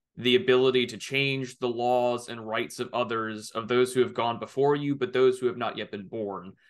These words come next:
And so his concept of inherited rights has always stuck with me. So, uh, th-, that's how I started.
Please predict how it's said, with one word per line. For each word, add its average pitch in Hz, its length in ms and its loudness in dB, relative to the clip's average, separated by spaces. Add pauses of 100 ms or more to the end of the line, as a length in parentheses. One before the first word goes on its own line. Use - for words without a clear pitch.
(160)
And 110 120 -8
so 117 140 -2
his 127 180 2
concept 135 420 0
of 113 120 -6
inherited 120 560 4
rights 107 400 -2
has 113 140 -8
always 104 260 0
stuck 104 260 -2
with 101 140 -6
me. 101 260 -12 (320)
So, 107 460 0
uh, 127 100 0
th-, 147 180 2
that's 147 200 0
how 143 160 2
I 127 80 2
started. 151 500 -2